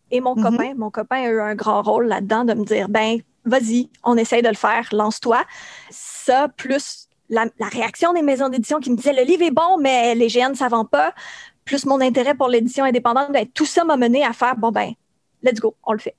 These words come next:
Speaker 2: Ben, justement, parlons-en. Parlons-en de,
Speaker 1: <laughs>
Speaker 2: de Révélation que j'ai beaucoup aimé. Je connaissais pas ton œuvre, donc j'étais bien contente de commencer avec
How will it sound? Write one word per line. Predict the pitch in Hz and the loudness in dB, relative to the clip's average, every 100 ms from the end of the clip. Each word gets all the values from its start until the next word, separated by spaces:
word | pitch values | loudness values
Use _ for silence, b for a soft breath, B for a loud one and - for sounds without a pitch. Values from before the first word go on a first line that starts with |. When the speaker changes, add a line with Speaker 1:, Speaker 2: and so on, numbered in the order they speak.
| _ _ _ _ b | _ _ _ _ b
Speaker 2:
Ben, | 240 - | -2 0
justement, | 185 175 - 175 214 | -2 0 0 0 2
parlons-en. | 233 262 196 156 165 - - | 2 2 2 2 0 0 0
Parlons-en | 220 202 180 185 240 | 0 0 0 0 2
de, | 208 170 160 165 - | 2 2 2 0 0
Speaker 1:
<laughs> | |
Speaker 2:
de | 202 | 0
Révélation | 220 208 196 180 180 208 247 | 2 0 2 0 0 0 0
que | 202 | 2
j'ai | 170 185 | 2 0
beaucoup | - 311 - | 2 0 4
aimé. | 285 185 285 | 2 4 2
Je | - | 2
connaissais | 208 185 196 | 2 2 2
pas | 254 | 2
ton | 254 196 | 2 2
œuvre, | 214 262 | 4 4
donc | 202 180 | 0 -2
j'étais | - - 165 | -4 -2 2
bien | 196 | 0
contente | 247 214 233 254 | 2 0 2 2
de | |
commencer | 240 180 170 - | 2 0 0 2
avec | 226 190 - | 2 2 -2